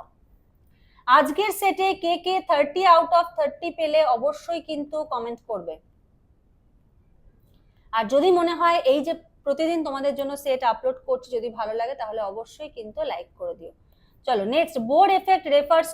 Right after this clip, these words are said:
to Increase in oxygen affinity at low C O two, decrease in oxygen affinity at high C O two, increase in C O two solubility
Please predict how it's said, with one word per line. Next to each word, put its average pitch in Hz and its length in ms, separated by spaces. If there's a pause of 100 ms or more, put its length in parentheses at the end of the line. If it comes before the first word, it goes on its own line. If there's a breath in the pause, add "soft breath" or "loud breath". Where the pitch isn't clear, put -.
to 254 160 (800)
Increase 339 440
in 381 140
oxygen 320 480
affinity 339 500
at 269 260
low 277 260
C 339 200
O 339 80
two, 339 240 (160)
decrease 320 480
in 349 140
oxygen 277 460
affinity 311 480
at 247 160
high 254 280
C 302 220
O 311 80
two, 311 240 (380)
increase 320 420
in 381 180
C 320 220
O 320 80
two 349 140
solubility 294 600